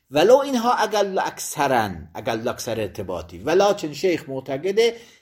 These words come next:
اقل و اکثر ارتباطی نسبت به اون زائد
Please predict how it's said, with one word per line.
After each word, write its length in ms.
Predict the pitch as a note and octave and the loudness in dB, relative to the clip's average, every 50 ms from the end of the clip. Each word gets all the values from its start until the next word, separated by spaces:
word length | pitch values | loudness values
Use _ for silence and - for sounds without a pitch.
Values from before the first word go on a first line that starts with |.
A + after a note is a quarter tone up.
| _ _ _ _ | _ _ _ _
اقل 420 | C3 C3+ B2+ D3 C#3+ C#3+ C#3+ C#3+ C#3+ | -6 -4 0 0 0 2 2 2 0
و 40 | C3 | 0
اکثر 340 | C3+ - - D3 C#3 C#3 | -2 -4 -4 -4 -2 0
ارتباطی 720 | C#3+ C#3+ C#3 C#3 - D3+ C#3 D3+ C#3+ C#3+ C#3+ C#3+ - G3 E3+ | 0 0 0 -2 -4 -6 -2 -2 -2 -2 -2 -4 -8 -8 -6
نسبت 500 | C#3 C#3 C3+ - - - C#3 C#3 - _ | -4 -6 -6 -6 -8 -8 -10 -10 -8 _
به 80 | D3 | -2
اون 200 | D3 D3 D3+ C#3+ | -2 -2 -2 -4
زائد 920 | C#3 B2+ B2 B2 B2+ C#3 D3+ D3+ D#3 D#3 - - G3+ A#3 B3+ C4+ - - | -6 -8 -8 0 4 6 6 8 6 6 4 4 6 6 6 6 4 -2